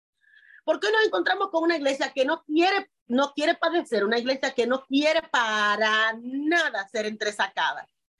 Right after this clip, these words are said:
Y ser entresacado es ser de alguna manera eh, eh, expuesto a un proceso de depuración.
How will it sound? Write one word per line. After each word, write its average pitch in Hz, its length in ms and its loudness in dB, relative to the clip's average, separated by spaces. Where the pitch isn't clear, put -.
Y 320 240 2
ser 381 120 2
entresacado 294 1080 -2
es 359 260 0
ser 294 280 0
de 247 80 -2
alguna 320 400 0
manera 202 580 -2
eh, 254 200 2
eh, 254 320 2
expuesto 302 1300 -2
a 262 260 2
un 427 280 -2
proceso 254 720 -4
de 262 240 -2
depuración. 269 1400 -2